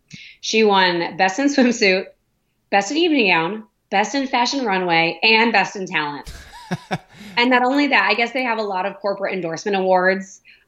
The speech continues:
Speaker 1: Um, Miss F I G Image Gateway, Miss Folded and Hung, Miss Hannah Beach Resort. I'm assuming these are sponsors that give, like, their own awards. But anyway, sweeping so many awards was, like, a foreshadowing for the good fortune to come, in my opinion. Like, she literally a que-,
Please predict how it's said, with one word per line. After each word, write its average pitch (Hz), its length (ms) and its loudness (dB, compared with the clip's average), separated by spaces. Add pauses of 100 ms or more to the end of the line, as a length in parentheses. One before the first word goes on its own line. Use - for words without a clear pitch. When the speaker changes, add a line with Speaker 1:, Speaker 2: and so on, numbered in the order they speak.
Speaker 1:
Um, 160 520 2 (140)
Miss 180 240 -8
F 175 180 -2
I 165 140 4
G 156 160 -2
Image 151 320 -8
Gateway, 220 460 4
Miss 170 200 -6
Folded 165 300 -12
and 147 180 -8
Hung, 208 440 2
Miss 160 160 -6
Hannah 151 240 -8
Beach 240 280 -2
Resort. 220 300 0
I'm 226 80 2
assuming 254 320 2
these 220 140 2
are 190 80 -2
sponsors 185 720 -2 (200)
that 185 140 0
give, 175 160 -2
like, 165 240 -2
their 165 200 -4
own 156 120 -4
awards. 156 400 -6
But 170 300 0
anyway, 165 440 -2 (300)
sweeping 285 460 4
so 233 200 2
many 226 200 4
awards 202 400 0
was, 202 120 -2
like, 190 140 -2
a 180 160 0
foreshadowing 190 800 2
for 214 100 0
the 185 80 -4
good 185 220 0
fortune 170 340 -4
to 170 100 -8
come, 170 260 -4
in 190 80 -2
my 196 100 4
opinion. 226 480 2
Like, 185 220 0 (400)
she - 480 -4
literally 226 320 4
a 180 80 -2
que-, - 180 -10